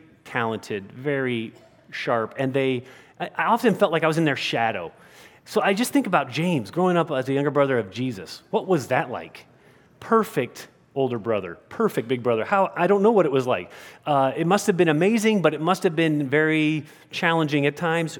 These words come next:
I don't know. But that was James. That's our author this morning. Uh, a young, a, a, a man who grew up as a younger brother of Jesus. And then, um, it's interesting to note in Scripture, if you read in the book of Acts, uh,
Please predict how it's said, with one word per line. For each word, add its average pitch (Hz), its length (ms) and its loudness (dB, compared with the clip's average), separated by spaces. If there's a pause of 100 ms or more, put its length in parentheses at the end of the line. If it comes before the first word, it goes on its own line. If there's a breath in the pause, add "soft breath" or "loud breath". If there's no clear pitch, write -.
I 127 160 -2
don't 135 220 0
know. 160 240 -2 (320 loud breath)
But - 140 -4
that 165 160 2
was 170 120 0
James. 160 380 2
That's 156 220 0
our 156 160 2
author 165 380 0
this 127 220 -4
morning. 156 380 -2 (420 loud breath)
Uh, 127 360 2
a 135 80 -2
young, 180 420 2 (400 loud breath)
a, 147 60 -2
a, 135 280 0
a 139 80 0
man 160 220 2
who 151 100 -2
grew 160 220 2
up 170 260 0
as 147 140 0
a 139 80 2
younger 170 220 0
brother 165 280 4
of 143 120 0
Jesus. 143 720 -2 (760 soft breath)
And 160 220 2
then, 190 400 2
um, 156 380 0
it's 185 120 0
interesting 226 540 2
to 175 160 0
note 165 380 2
in 165 120 -2
Scripture, 156 640 -2
if 147 220 -4
you 143 80 0
read 180 340 0
in 143 140 -2
the 143 100 0
book 170 220 -4
of 156 100 0
Acts, 156 400 -4 (380 loud breath)
uh, 127 500 0